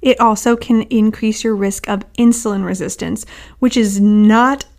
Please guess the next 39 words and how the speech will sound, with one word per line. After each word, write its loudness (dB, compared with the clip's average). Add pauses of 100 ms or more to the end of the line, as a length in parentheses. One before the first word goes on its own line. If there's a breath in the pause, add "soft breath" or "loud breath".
good 0
if -6
you -2
are -2
trying -4
to -6
maintain -4 (280 loud breath)
a -4
healthy -4
weight 0
and 0
prevent -6
diabetes. -10 (480 loud breath)
In 4
a 6
nutshell, 0
when -4
you -2
are -4
insulin -4
resistant, -8
it -6
means 2
that -4
your -2
body -2
doesn't -2
know 2
how -2 (320 loud breath)
to -2 (140)
utilize 0
the -8
glucose -2
or -6
the -4
carbohydrates -2
that -6
you -8
eat -6